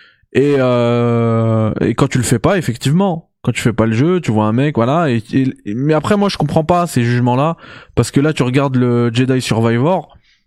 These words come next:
dans les images qu'ils ont montrées, il s'est juste laissé, euh, trois poils, petit duvet, tout le monde dit, « Ah, ça y est, il a du charisme. »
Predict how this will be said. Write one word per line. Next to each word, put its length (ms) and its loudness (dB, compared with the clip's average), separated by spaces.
dans 220 0
les 380 0
images 260 0
qu'ils 140 -2
ont 80 0
montrées, 480 -2
il 120 -2
s'est 200 -2
juste 260 -4
laissé, 420 0
euh, 240 0
trois 320 -2
poils, 400 -2
petit 140 -2
duvet, 420 0
tout 120 0
le 40 2
monde 180 2
dit, « 120 2
Ah, 140 0
ça 180 0
y 60 0
est, 240 -4
il 80 2
a 80 2
du 100 -2
charisme. » 440 -2